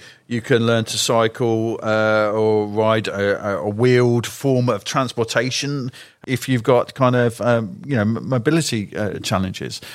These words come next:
You can do all of that for free in Waltham Forest because we believe that's really, really important. You can learn to ride a bike as an eighty-year-old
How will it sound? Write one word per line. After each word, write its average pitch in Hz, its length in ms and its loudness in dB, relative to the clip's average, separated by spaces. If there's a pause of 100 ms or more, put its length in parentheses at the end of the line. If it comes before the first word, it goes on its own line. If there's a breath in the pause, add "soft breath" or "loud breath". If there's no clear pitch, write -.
(140 loud breath)
You 117 80 -2
can 127 120 0
do 117 180 2
all 143 300 4
of 117 120 0
that 123 180 0
for 110 100 -6
free 131 340 -2
in 101 200 -2
Waltham 95 240 -4
Forest 87 260 -2
because 117 280 -2
we 117 100 0
believe 113 300 0
that's - 240 0
really, 110 400 0
really 110 380 0
important. 107 460 -4 (180 loud breath)
You 110 80 -14
can 127 200 0
learn 135 180 4
to 117 120 -4
ride 120 180 2
a 98 60 0
bike 113 440 0 (260 loud breath)
as 104 140 -4
an 117 140 4
eighty-year-old 98 720 2